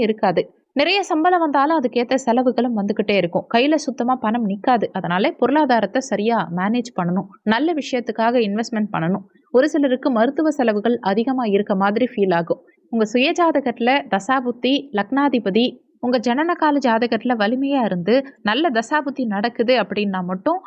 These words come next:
அவங்களுக்கு மட்டும்தான் உடல் ஆரோக்கிய ரீதியா பெரிய அளவுல பிரச்சனைகள் வராது. மற்றபடி மேக்சிமம்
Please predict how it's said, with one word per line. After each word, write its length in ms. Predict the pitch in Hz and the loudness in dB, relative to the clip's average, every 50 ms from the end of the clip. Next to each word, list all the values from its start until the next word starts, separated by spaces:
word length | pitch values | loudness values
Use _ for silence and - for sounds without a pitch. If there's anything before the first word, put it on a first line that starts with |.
| - - - 202 | -12 -4 -2 -2
அவங்களுக்கு 440 | 226 285 330 349 359 339 320 - 277 226 | 0 0 0 2 2 2 0 0 -2 -2
மட்டும்தான் 480 | 202 202 202 - 226 214 226 269 269 240 | -2 -2 -2 -2 -2 0 -2 -2 -2 0
உடல் 220 | 226 233 294 294 254 226 | 0 2 2 2 2 2
ஆரோக்கிய 340 | 226 233 247 233 - 226 208 202 | 2 2 0 -2 -2 -2 -2 0
ரீதியா 260 | 202 190 220 247 269 262 - | 0 0 0 0 0 0 0
பெரிய 260 | 208 202 226 233 220 | -2 0 0 0 0
அளவுல 260 | 202 190 190 214 233 226 - | 0 0 0 -2 -4 -4 -4
பிரச்சனைகள் 480 | 185 175 - - 196 185 185 202 202 185 | -6 -6 -4 -4 -4 -2 0 0 0 0
வராது. 340 | 175 175 180 180 170 214 285 349 - - - - - - | 0 0 0 0 0 0 0 0 -4 -10 -20 -10 -4 -4
மற்றபடி 420 | 196 202 196 233 208 202 208 262 320 311 - 190 185 | -4 -2 -4 -4 -4 -2 -2 -2 -2 -4 -4 -4 -2
மேக்சிமம் 640 | 185 202 254 311 294 - - 330 277 254 277 330 381 | -2 -2 -2 -4 -6 -4 -4 -2 0 0 -2 -2 -2